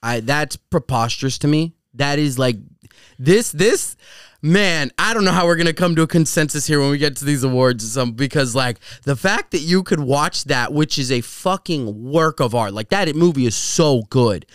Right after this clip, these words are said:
and the fact that you can watch that kid be bullied the way she was relentlessly and not fucking shit, b-, almost shed a tear is just fucking crazy. I, that,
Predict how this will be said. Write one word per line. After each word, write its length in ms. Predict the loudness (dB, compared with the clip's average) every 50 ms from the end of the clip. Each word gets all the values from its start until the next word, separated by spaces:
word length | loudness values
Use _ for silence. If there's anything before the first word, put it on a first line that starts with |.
| -20 -20 -20 -20 _ -4
and 160 | -2 0 0 0
the 80 | 0
fact 320 | -2 -2 -2 -2 -2 -4 -8
that 160 | -10 -4 -4
you 100 | -4 -2
can 200 | 0 -2 0 0
watch 320 | 0 0 0 -2 -2 -2
that 200 | -4 -4 -4 -4
kid 280 | -4 -2 -2 -2 -2 -2
be 100 | -6 -6
bullied 520 | -6 -6 0 0 2 2 2 0 0 0
the 80 | 0 2
way 180 | 2 2 0
she 180 | 0 -2 -4 -2
was 240 | 0 0 0 0 0
relentlessly 800 | 0 0 0 0 0 0 0 -2 -2 -4 -4 -2 -2 -4 -4 -6 -8 -16 -14 -6 -2
and 200 | 0 0 2 2
not 260 | 2 2 0 -2 -2
fucking 380 | -2 -4 -4 -2 -2 -4 -2 -2
shit, 340 | -2 0 0 0 0 0 -4
b-, 80 | -8 -8 -6 -2
almost 360 | 0 0 2 2 0 0 0
shed 200 | 0 -2 0 -2
a 80 | -2 -4
tear 320 | -6 -4 -2 0 2 0
is 100 | 0 -2
just 220 | -4 -8 -8 -8 -14 -20 -20 _ _
fucking 580 | _ _ _ -2 -2 -2 -2 -2 -4 -6 -6
crazy. 500 | -4 -6 -4 -4 -4 -6 -8 -10 -12 -12 -14 -8
I, 340 | -4 -2 -2 -2 -4 -6 -12 -14
that, 720 | -14 -14 -14 -16 -18 -16 -6 -4 -2 -2 -2 -4 -8